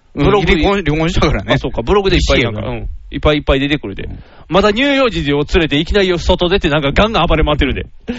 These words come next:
Speaker 2: 危ないなと思いな。
Speaker 1: あ、そういえばあれですよね。あのー、辻ちゃん、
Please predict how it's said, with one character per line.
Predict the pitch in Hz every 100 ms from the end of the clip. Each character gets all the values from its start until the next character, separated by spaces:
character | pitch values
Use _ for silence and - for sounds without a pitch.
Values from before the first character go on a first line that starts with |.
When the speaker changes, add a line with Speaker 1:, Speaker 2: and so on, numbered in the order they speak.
| 247 220
Speaker 2:
危 | 175 196
な | 196 127
い |
な | 110 104
と | 117
思 | 92
い |
な。 | - - - -
Speaker 1:
あ、 | 127 123
そ |
う | 208
い |
え |
ば | 170
あ | 151
れ |
で | 180
す | -
よ |
ね。 | 123 135
あ | 117 120
の | 117 117 117 117 117 117 113 113 110 95 _ - - - - _ - - - - - - - - - -
ー、 |
辻 | 247 226 226
ち | 202
ゃ | 180
ん、 | 165